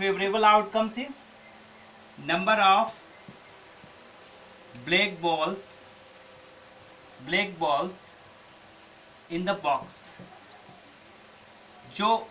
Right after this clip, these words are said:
फेवरेबल आउटकम्स होंगे वो होंगी हमारी ब्लैक बॉल्स जो हमारी बॉक्स में है, ठीक है।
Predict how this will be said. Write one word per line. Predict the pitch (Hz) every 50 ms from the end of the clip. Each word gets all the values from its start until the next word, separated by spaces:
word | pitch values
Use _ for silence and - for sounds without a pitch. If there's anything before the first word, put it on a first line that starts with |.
| - -
फेवरेबल | 190 190 185 185 190 196 196 190 220
आउटकम्स | 226 220 214 220 220 - 226 226 220 220
होंगे | 220 214 214 220 226
वो | 190 196 214 208
होंगी | 202 202 208 214
हमारी | 214 196 196 202 202 214
ब्लैक | 185 151 160 175 196 190 175
बॉल्स | 180 196 202 202 196 180 165
जो | 185 196
हमारी | 180 180 180 180 180 208
बॉक्स | 208 180 170 165 147 - - -
में | 147 139
है, | 135 131
ठीक | 180 190 214
है। | 226 180 -